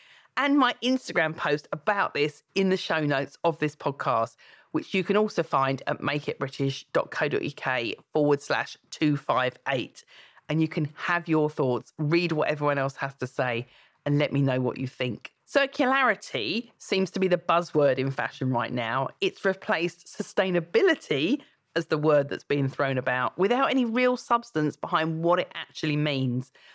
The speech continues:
Prior to that, everyone used to use the word ethical. And then back in the day when I had my recycled clothing brand, which was in nineteen ninety-one, the word we all used back then was green.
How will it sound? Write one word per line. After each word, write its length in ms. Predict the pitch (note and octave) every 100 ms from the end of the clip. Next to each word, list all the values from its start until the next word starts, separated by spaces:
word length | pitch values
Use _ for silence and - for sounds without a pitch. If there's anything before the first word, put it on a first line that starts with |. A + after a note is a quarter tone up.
| _
Prior 260 | - C4 C4+
to 140 | C4+
that, 280 | A#3+ C4 C#4+
everyone 400 | - G#3+ G3 F#3+
used 200 | F#3+ F#3
to 60 | -
use 220 | F3 F3+
the 80 | F#3+
word 220 | F#3 F#3 -
ethical. 640 | - G#4 - - D#3 C#4+ G#4 - _ _
And 120 | G#3 A#3
then 140 | B3+
back 320 | B3 C#4 -
in 80 | D4
the 80 | A#3+
day 220 | A#3 A3+
when 160 | G#3+ G#3+
I 140 | G#3+
had 240 | G#3+ G#3 G#3+
my 160 | F#3+
recycled 640 | F#3+ G#3+ A#3+ G3 F#3+ F#3+ F3+
clothing 420 | C4 E4 D4 D#3+
brand, 380 | D3+ C#3 D#3+ G#3+
which 180 | A3+
was 140 | - F#3+
in 220 | F3+ F#3+
nineteen 520 | C4 C4 B3+ A#3+ G#3
ninety-one, 840 | G3+ G3+ G#3+ F#3 G3+ D#4+ G#3+ F3+ A#3+ - - _ _
the 80 | G3+
word 320 | G#3 A3+ A3
we 220 | G#3 G#3
all 260 | G#3 F#3+ F#3+
used 240 | F#3+ F3+
back 160 | - -
then 180 | D#3+ D#3
was 160 | D3+ C#3+
green. 720 | - C#3 D3 C#3+ C3+ C#3